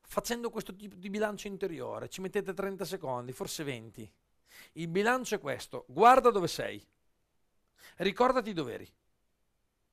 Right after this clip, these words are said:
cerca di ricordarti, di visualizzare dove eri sei mesi fa, un anno fa, due anni fa. Guarda quante paure hai vinto, quanti draghi hai vinto, quante cose hai fatto, come sei migliorato.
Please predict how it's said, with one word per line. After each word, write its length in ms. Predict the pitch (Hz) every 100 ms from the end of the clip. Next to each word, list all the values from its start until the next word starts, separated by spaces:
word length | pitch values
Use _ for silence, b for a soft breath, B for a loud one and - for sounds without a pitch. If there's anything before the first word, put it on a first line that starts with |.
| _ -
cerca 300 | - 233 240
di 120 | 190
ricordarti, 760 | 190 - 170 127 131 117 113
di 120 | 143
visualizzare 580 | 156 160 175 180 143 190
dove 260 | 165 143 107
eri 240 | 104 107 - b b b
sei 220 | - 180
mesi 240 | 165 156 160
fa, 240 | 165 139
un 80 | 143
anno 180 | 156 156
fa, 240 | 160 139
due 140 | 135
anni 120 | 147 139
fa. 240 | - 123 B B
Guarda 380 | 139 185 196 190
quante 340 | 185 180 175
paure 280 | - 170 170
hai 60 | 170
vinto, 320 | 139 135 139
quanti 280 | 156 151 160
draghi 320 | 151 165 156
hai 100 | 160
vinto, 460 | 147 139 131 147 135 B B
quante 360 | - 175 170 175
cose 280 | - 185 156
hai 80 | 160
fatto, 520 | - 170 135 - 151
come 220 | 185 180
sei 200 | - 180
migliorato. 680 | 170 160 143 120 117 120